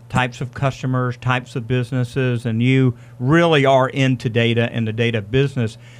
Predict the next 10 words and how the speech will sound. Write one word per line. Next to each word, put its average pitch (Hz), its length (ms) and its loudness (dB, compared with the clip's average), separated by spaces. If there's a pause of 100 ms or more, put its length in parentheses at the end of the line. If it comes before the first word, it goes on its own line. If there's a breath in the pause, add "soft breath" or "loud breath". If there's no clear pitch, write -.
(160 loud breath)
And 143 140 0
I 147 80 2
know 147 160 2
you 147 240 0
and 127 120 0
Carlos 135 340 0
just 131 300 0
met 151 300 0
today. 110 480 -2 (260 loud breath)
Um, 123 360 2